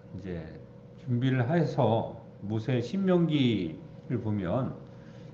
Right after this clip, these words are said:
이제 나중에 왕을 세우게 되면 이렇게 해라라는 것까지 율법에 이미 다 포함이 되어 있습니다.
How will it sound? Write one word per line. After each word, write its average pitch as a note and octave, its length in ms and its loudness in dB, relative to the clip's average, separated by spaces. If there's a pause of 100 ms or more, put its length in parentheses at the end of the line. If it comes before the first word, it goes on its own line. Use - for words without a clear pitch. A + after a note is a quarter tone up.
(100)
이제 A2+ 160 0
나중에 A2+ 400 6
왕을 C#3 460 10
세우게 E3+ 340 4
되면 D3+ 240 6
이렇게 B2 500 4
해라라는 A2+ 640 6
것까지 A2+ 720 0 (200)
율법에 A#2 420 2
이미 A2+ 160 0
다 A#2 140 0
포함이 D#3+ 500 4
되어 A3 280 2
있습니다. F#2+ 640 -4